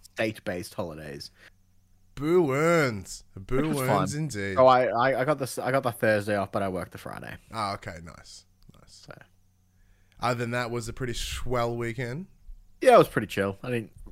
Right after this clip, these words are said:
Speaker 1: honestly didn't really do much. Broke into my house, the house
Speaker 2: What?
Speaker 1: that we're building. We, like,
Speaker 2: Oh,
Speaker 1: broke
Speaker 2: okay.
Speaker 1: in,
Speaker 2: I'm like, "But you live in
Speaker 1: went
Speaker 2: there."
Speaker 1: on a, went, went on a tour and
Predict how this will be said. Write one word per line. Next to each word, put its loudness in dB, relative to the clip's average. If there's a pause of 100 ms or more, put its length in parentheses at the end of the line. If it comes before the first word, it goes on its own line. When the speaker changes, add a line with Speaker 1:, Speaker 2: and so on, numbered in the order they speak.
(120)
Speaker 1:
honestly 2
didn't -6
really -2
do 0
much. -4
Broke 2
into -4
my -2
house, -4 (840)
the -2
house 0
Speaker 2:
What? -6
Speaker 1:
that 0
we're -2
building. -2 (480)
We, -10
like, 10
Speaker 2:
Oh, 12
Speaker 1:
broke 8
Speaker 2:
okay. 6
Speaker 1:
in, 8
Speaker 2:
I'm 6
like, 4
"But 0
you 6
live 6
in 6
Speaker 1:
went 6
Speaker 2:
there." 2
Speaker 1:
on 2
a, 2 (460)
went, 4
went 2
on 0
a 2
tour 2
and -2